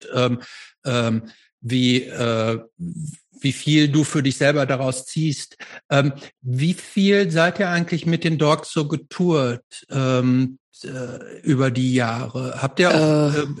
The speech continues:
Speaker 1: ähm, erzähl, erzähl mal so ein bisschen von eurer, von eurer Tourhistorie vielleicht.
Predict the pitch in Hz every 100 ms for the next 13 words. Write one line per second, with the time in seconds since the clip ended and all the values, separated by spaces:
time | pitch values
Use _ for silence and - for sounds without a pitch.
0 | 147 143 135 135 135 - - - - -
1 | _ _ _ _ _ - - - 147 170
2 | 143 151 - 170 170 156 151 - 160 147
3 | 143 151 143 - 156 151 143 143 143 -
4 | 151 143 143 135 - 185 175 175 160 143
5 | 131 127 131 - - 139 135 127 127 123
6 | - 131 127 120 113 - - _